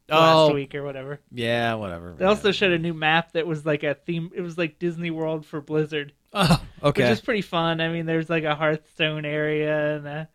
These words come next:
Speaker 2: a arcade based on Heroes of the Storm. It's
Speaker 1: Oh.
Speaker 2: pretty, pretty fun, cool stuff.
Speaker 1: That's
Speaker 2: There's
Speaker 1: cool.
Speaker 2: also skins to go with it.
Speaker 1: Oh, very nice. All right, well, hey, uh, it looks like we're at time, so we'll go ahead and wrap things up. You've been listening to Nerd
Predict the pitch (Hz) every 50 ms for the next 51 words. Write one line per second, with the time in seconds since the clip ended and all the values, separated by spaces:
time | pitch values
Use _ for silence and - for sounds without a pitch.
0 | _ _ _ _ _ - - 156 151 151 156 156 160 156 - - 160 151 151 147
1 | 143 151 151 147 - - 147 147 143 151 151 147 151 151 143 147 147 151 147 _
2 | _ - 151 147 143 147 147 143 147 147 147 160 165 196 285 294 269 185 247 202
3 | 190 190 - - 208 247 214 196 - - 175 160 160 - 160 151 151 - - 156
4 | 143 139 - _ _ _ _ _ _ - - 220 247 226 - 190 185 175 202 196
5 | 190 185 - 196 180 160 - - 175 165 160 160 160 - - 170 147 156 147 147
6 | 151 147 147 147 160 151 151 - _ _ _ - 285 277 185 - _ _ _ _
7 | _ _ - 175 160 131 117 - - - _ _ _ _ _ _ _ _ _ _
8 | - - 220 226 214 190 214 233 220 190 175 - - 185 180 180 180 175 175 180
9 | 190 214 220 - - 220 202 - 196 190 190 196 202 196 - - 202 202 196 185
10 | 170 - 180 170 165 170 170 165 180 180 180 180 170 160 160 170 175 170 - -
11 | 165 156 147 143 147 165 185 196 185 180 165 147 160 160 165 180 180 - 170 156
12 | 143 143 135 135 147 175 185 190 185